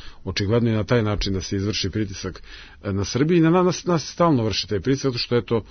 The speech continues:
nekako tvrdoglavo odbijamo da, e, da učinimo ono što nijedna zemlja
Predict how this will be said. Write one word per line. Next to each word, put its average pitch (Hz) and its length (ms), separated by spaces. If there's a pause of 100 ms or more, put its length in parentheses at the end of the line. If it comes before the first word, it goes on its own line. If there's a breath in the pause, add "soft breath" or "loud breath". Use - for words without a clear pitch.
(400 loud breath)
nekako 101 340
tvrdoglavo 104 500
odbijamo 101 440
da, 98 260 (460 loud breath)
e, 95 300 (300)
da 98 260
učinimo 107 480
ono 113 120
što - 160
nijedna 117 400
zemlja 95 440